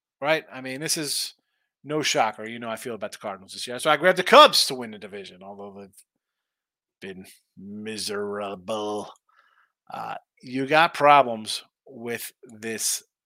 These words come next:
Cardinals pitching staff, the bullpen. I mean, the bats are there. They could score some runs. I don't know what they're doing offensively. Someone said they're looking to trade Flannery today.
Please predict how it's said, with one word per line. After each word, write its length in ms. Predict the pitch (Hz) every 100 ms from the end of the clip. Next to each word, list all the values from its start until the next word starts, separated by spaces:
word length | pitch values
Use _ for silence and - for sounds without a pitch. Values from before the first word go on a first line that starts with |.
| _ -
Cardinals 680 | 120 113 110 104 - - - _ -
pitching 240 | 151 170
staff, 500 | 156 165 160 170 - _ _ _ _ - -
the 80 |
bullpen. 580 | - 135 156 151 151 151 _ _ _ _ _ _
I 80 | -
mean, 180 | 101 110
the 60 |
bats 320 | 107 160 208 175
are 20 |
there. 180 | 160 113
They 120 | 135
could 100 | 165
score 200 | - 151
some 180 | 151 160
runs. 380 | 123 101 - - _ _ _ _ _ _ _ _ _ - _ _ -
I 140 | 139
don't 80 | 147
know 100 | 139
what 80 | 131
they're 80 |
doing 220 | 123 131 117
offensively. 420 | 110 110 95 85
Someone 420 | - 160 220 175
said 200 | 135 131
they're 100 | 131
looking 260 | 135 131 127
to 80 |
trade 560 | 117 - 127 156 147 127
Flannery 460 | - 131 165 104 95
today. 280 | 87 92